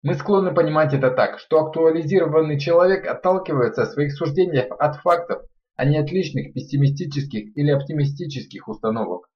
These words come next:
желаний, страхов, надежд и тревог. Сначала я называл это свойство хорошим вкусом или здравомыслием, осознавая всю неточность этих терминов,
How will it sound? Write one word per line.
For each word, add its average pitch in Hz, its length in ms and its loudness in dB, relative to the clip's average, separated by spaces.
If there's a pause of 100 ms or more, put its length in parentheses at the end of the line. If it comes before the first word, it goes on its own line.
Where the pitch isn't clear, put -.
(240)
желаний, 160 420 2
страхов, 135 520 -2
надежд 107 400 -4
и - 80 -14
тревог. 101 440 -6 (540)
Сначала 160 360 4
я 139 160 4
называл 160 500 2
это 135 240 -4
свойство 135 640 -2 (120)
хорошим 156 380 0
вкусом - 580 -4 (280)
или 139 160 4
здравомыслием, 120 1000 0 (120)
осознавая 165 640 0
всю - 160 -4
неточность 127 680 -2
этих 127 240 -4
терминов, 98 460 -2